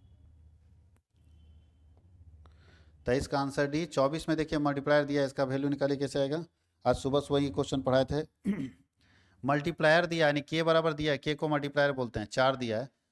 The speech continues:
और एमपीसी पूछ रहा है, तो एमपीसी कैसे निकलेगा? तो के का फॉर्मूला लगाइए ना, के बराबर आज ही बताए थे, वन by एमपीएस दिया, एमपीएस दिया है, तो बताइए के बराबर चार है, बटा वन by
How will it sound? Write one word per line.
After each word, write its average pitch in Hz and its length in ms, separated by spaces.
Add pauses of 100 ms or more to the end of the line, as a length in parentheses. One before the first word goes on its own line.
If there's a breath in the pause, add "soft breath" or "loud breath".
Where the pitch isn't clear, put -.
(220)
और 127 520 (760)
एमपीसी 139 480
पूछ 131 280
रहा 107 100
है, 98 60
तो 120 80
एमपीसी 135 300
कैसे 147 220
निकलेगा? 143 340
तो - 140
के 135 100
का 139 100
फॉर्मूला 143 340
लगाइए 151 260
ना, 110 120 (500 soft breath)
के 139 140
बराबर 143 300
आज 131 160
ही 151 60
बताए 139 280
थे, 120 120
वन 131 220
by 143 260 (1000)
एमपीएस 185 1900
दिया, 107 200
एमपीएस 131 480
दिया 107 140
है, 107 60
तो 113 60
बताइए 127 200
के 143 180
बराबर 147 280
चार 151 260
है, 131 100
बटा 127 220
वन 143 200
by 143 120